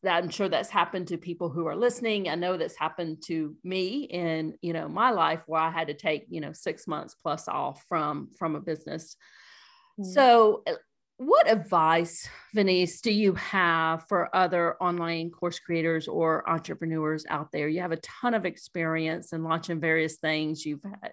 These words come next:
Speaker 1: you've obviously had some ups and downs and things that have happened in your life. What advice do you have for them?
Speaker 2: I think the most important thing,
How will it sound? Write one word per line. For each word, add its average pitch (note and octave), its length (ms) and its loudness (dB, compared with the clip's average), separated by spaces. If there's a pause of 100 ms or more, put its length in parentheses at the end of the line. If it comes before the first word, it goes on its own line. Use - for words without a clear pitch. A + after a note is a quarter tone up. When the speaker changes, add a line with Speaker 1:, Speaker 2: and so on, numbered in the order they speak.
Speaker 1:
you've D#3+ 280 -8
obviously E3+ 600 -2
had E3+ 240 0
some E3+ 240 -4
ups D#3+ 240 -6
and D#3+ 120 -4
downs D#3+ 360 -6
and D#3+ 120 -6
things D#3 220 -4
that D#3+ 120 -2
have D3 100 -6
happened E3 420 0 (320)
in G#3+ 100 8
your F#3+ 140 6
life. E3 320 4
What F4+ 140 2
advice F3+ 340 0
do F3 120 -4
you E3 60 0
have D3+ 280 -2
for D#3+ 140 -8
them? D3 340 -6 (1200)
Speaker 2:
I G#3+ 100 4
think C4+ 480 0
the G#3 240 0
most F#3+ 380 2
important F3+ 560 -4
thing, F3+ 380 -2